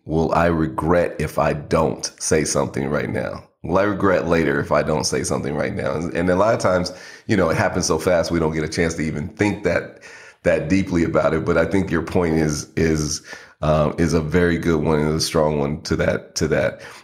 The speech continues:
I just actually saw, um, probably one of the worst examples of microaggression.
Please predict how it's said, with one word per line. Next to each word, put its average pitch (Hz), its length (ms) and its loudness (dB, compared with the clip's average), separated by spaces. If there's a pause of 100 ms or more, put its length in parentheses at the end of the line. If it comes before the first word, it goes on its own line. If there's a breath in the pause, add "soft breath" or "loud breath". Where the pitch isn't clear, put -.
(120)
I 107 80 0
just 151 200 0
actually 92 440 0
saw, 82 760 2
um, 78 340 0
probably 95 340 0
one 78 240 -2
of 71 80 -8
the 62 60 -10
worst 85 720 -4
examples 69 680 -8
of 67 80 -10
microaggression. 69 1000 -2